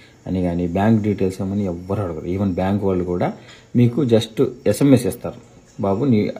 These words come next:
సివిల్ ఐడి ఏటీఎం మిషన్లోకి వెళ్ళి అప్‌డేట్ చేసుకో" అని చెప్తారు.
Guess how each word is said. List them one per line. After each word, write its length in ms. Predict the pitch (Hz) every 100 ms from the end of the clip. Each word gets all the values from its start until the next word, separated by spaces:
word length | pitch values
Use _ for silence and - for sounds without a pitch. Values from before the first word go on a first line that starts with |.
| - 101
సివిల్ 220 | 98 104
ఐడి 300 | 104 95 147 - - -
ఏటీఎం 360 | 131 165 175
మిషన్లోకి 340 | 120 110 107 98
వెళ్ళి 180 | 113 107
అప్‌డేట్ 300 | 92 101 90
చేసుకో" 240 | 85 95
అని 100 | 98
చెప్తారు. 320 | 85 - -